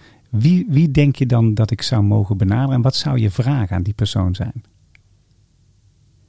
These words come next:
Wie zou je graag horen in deze podcast?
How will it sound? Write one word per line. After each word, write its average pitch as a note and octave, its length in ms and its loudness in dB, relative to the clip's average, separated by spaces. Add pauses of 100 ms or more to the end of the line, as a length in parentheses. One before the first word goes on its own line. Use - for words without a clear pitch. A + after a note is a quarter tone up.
(380)
Wie C3+ 220 2
zou D3 220 2
je B2+ 120 4
graag C3 320 2
horen A#2 400 4
in G#2+ 100 0
deze G#2+ 260 0
podcast? - 680 -12